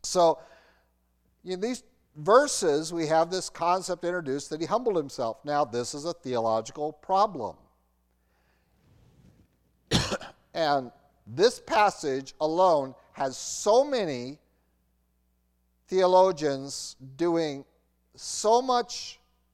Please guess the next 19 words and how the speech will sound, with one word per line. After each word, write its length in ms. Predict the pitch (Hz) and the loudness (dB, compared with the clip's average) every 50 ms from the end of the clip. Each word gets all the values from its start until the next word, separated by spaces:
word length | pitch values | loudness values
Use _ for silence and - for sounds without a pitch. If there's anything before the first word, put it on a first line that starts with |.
| _ _ | _ _
gymnastics 1200 | - 180 180 175 170 170 160 165 170 165 - - - - 131 120 117 - - - - - - - - _ _ _ - | -4 -4 -4 -2 -2 -2 -2 -2 -2 -4 -8 -10 -8 -6 -6 -6 -6 -10 -14 -14 -14 -14 -16 -18 -20 _ _ _ -6
with 180 | 143 143 139 | -6 -6 -4
language 920 | 135 151 147 147 156 165 165 151 127 120 110 98 104 123 131 - - - - _ _ _ _ _ _ _ _ _ _ _ _ _ _ _ _ _ _ _ _ _ _ - _ _ | 0 2 4 4 4 2 -2 -4 -4 -4 -4 -4 -6 -10 -12 -16 -16 -18 -20 _ _ _ _ _ _ _ _ _ _ _ _ _ _ _ _ _ _ _ _ _ _ -20 _ _
to 120 | - 175 147 | -10 -8 -6
say 240 | - - 196 196 190 | -2 0 0 2 2
that 200 | 180 170 143 127 | 2 0 -2 0
God, 300 | 156 165 175 180 170 - - - - _ _ - | 4 4 6 4 4 2 -4 -18 -20 _ _ 4
what 240 | 143 175 220 262 | 6 8 8 8
is 160 | 254 226 196 214 | 6 4 2 2
it 140 | 214 - | 0 0
that 180 | - 196 185 143 | 0 -2 -4 -2
Jesus 300 | - 175 175 180 185 - | -2 -2 -2 -2 -4 -2
Christ 320 | - 165 151 151 - - _ _ | 0 0 0 0 -2 -6 _ _
emptied 460 | 208 233 262 269 - - 233 220 220 208 | 4 4 4 0 -4 -6 -6 -4 -2 0
himself 580 | 190 202 196 175 - - 180 160 160 160 - | 0 -2 -2 -4 0 4 4 4 4 4 6
of? 400 | 180 165 151 127 98 87 82 - - - _ _ _ _ _ _ _ _ _ _ _ _ _ | 6 8 8 8 6 2 -4 -10 -20 -20 _ _ _ _ _ _ _ _ _ _ _ _ _
That's 280 | - 135 131 120 - - | -2 -2 -2 -2 -4 -10
the 80 | - 117 | -18 -14
question. 480 | - - 113 104 - - - - - | -10 -8 -8 -8 -10 -14 -20 -20 -20